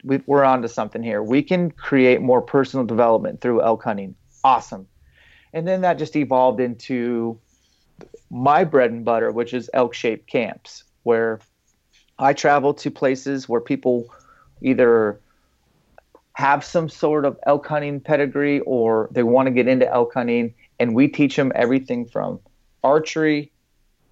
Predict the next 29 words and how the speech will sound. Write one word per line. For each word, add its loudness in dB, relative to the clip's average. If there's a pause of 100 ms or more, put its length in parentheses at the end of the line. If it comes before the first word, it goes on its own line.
(380)
elk 2
strategy, -2 (120)
elk -2
behavior -4
biology, 0 (240)
and 0
then 2
we 0
finish 0
the 0
camps -4
with -2 (120)
some -6
fitness 0
and -6
nutrition. -4
I -4
think -2
a 0
lot 2
of -2
people 0
think -2
it's -8 (140)
Elk 0
Shape -4
Camp, -6
so, -2
like, -2